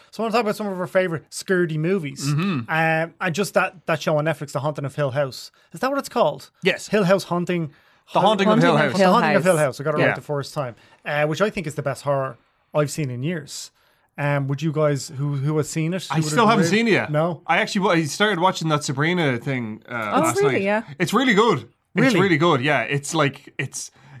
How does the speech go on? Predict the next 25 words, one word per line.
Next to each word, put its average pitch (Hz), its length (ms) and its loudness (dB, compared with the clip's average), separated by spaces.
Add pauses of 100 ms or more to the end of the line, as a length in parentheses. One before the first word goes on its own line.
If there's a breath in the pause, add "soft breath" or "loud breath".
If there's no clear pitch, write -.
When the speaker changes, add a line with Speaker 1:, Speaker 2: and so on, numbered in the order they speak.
(140 soft breath)
Speaker 2:
gas. 143 580 0
Like, 98 220 -14
I - 20 -8
mean, 120 220 -6
it's 113 160 -10
very 147 520 -2 (440 soft breath)
Speaker 1:
Is 175 100 -2
it 175 80 0
take 226 140 4
itself 190 260 2
seriously? 196 480 0
Speaker 2:
No, 180 400 6
not 165 240 4
at 143 60 2
Speaker 1:
Oh, 175 40 6
Speaker 2:
all. 214 260 6
Speaker 1:
okay. 151 200 -4
Speaker 2:
No, 156 180 4
not 151 200 4
at 139 60 2
all. 127 120 6
But, 147 160 -2
like, 160 160 2
it's 143 160 -2
not 170 280 4